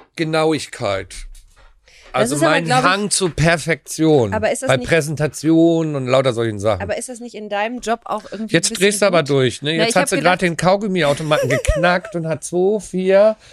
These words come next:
Speaker 1: sechs unangenehme Fragen
Speaker 2: Na, ich dachte, ich
Speaker 1: rausgenommen.
Speaker 2: mach mal, ich mach's mal ein bisschen nachhaltig.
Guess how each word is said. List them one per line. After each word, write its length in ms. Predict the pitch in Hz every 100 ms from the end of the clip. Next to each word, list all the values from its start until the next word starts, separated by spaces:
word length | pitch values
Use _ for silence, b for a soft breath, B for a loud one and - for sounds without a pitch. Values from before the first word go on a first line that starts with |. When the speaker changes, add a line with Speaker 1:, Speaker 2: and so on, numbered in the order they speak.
| b
Speaker 1:
sechs 640 | - 113 170 196 - - - B B B B _ -
unangenehme 840 | 220 214 208 196 190 185 190 185
Fragen 480 | - - 175 175 165
Speaker 2:
Na, 20 | 156
ich 40 |
dachte, 320 | 135 127 123 -
ich 60 |
Speaker 1:
rausgenommen. 300 | 127 123 294
Speaker 2:
mach 80 | 294 302
mal, 40 |
ich 120 | - 262
mach's 240 | 277 -
mal 80 | 262
ein 80 | 254
bisschen 260 | - 269
nachhaltig. 680 | 254 302 - 190 156 156